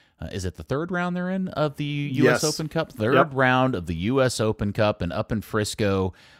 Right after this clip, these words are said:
Speaker 1: uh, F C Tulsa showed up into town. Um,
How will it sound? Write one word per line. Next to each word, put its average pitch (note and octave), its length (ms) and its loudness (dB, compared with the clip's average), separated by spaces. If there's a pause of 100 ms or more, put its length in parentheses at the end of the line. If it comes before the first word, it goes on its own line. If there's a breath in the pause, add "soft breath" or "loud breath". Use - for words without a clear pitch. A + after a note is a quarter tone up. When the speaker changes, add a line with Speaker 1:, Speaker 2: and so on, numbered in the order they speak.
Speaker 1:
uh, D#2+ 220 -6
F B2+ 160 0
C G#2+ 180 -4
Tulsa E3 720 0
showed D3 380 2
up D3+ 320 4
into C#3 260 -2
town. D3 520 2 (400 loud breath)
Um, G#2 320 0